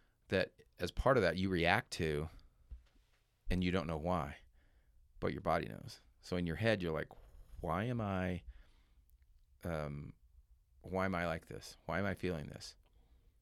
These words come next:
So, like, in my case, I could be around, um, whether I was a-, consciously aware of it or not. So whether it was around, um, my daughter's birthday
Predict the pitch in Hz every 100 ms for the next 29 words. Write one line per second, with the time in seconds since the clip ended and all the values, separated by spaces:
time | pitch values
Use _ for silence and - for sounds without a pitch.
0 | - - 95 90 87 104 - 90 - 92
1 | 90 87 87 85 82 80 - - - -
2 | - - - 90 87 87 87 82 82 80
3 | - - _ _ - - - _ _ -
4 | 85 78 76 71 - 104 110 - 107 104
5 | 90 - _ - - 151 160 - 135 123
6 | 110 104 101 95 87 87 82 - - -
7 | - - - - - - - 95 98 98
8 | 95 85 92 87 87 85 82 82 - -
9 | - - - - - - 90 82 78 78
10 | 80 - _ - - 87 87 85 82 -
11 | 82 80 78